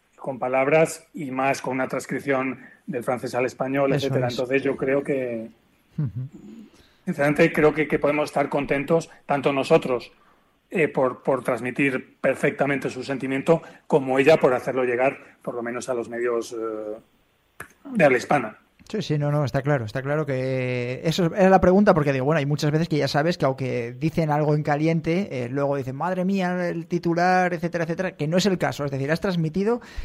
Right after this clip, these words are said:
Speaker 2: eh, tal cual el sentimiento de Catherine Poletti, que es el mensaje que quería mandar a Kilian Jornet. Como ha dicho, eh, Juan Carlos antes de su valoraci-, valoración,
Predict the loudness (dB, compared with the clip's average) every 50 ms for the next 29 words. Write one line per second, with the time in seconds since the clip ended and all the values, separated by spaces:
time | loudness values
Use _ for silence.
0 | -4 -2 -2 -2 -2 -2 -4 -6 -8 -12 -16 -20 -20 -4 0 2 2 2 4 6
1 | 6 8 8 6 4 2 0 0 0 -2 -2 0 0 0 0 0 2 2 2 2
2 | 2 2 2 2 0 0 0 0 0 2 2 2 2 0 0 0 0 0 0 0
3 | 0 0 0 0 -2 -4 -4 -4 -8 -8 -8 -6 -4 -4 -4 -4 -4 -4 -2 -2
4 | -2 -2 -2 -2 -4 -2 -2 -2 -2 -4 -4 -4 -4 -2 -2 -2 -4 -6 -6 -6
5 | -4 -4 -4 -4 -4 -2 -2 -4 -2 -2 0 0 2 4 4 2 2 4 4 4
6 | 4 4 4 4 2 2 2 4 2 2 2 2 2 2 2 2 0 0 0 -2
7 | -2 -2 -2 -2 -2 -2 0 0 2 2 2 0 -2 -4 -4 0 0 2 2 2
8 | 2 2 2 2 2 2 2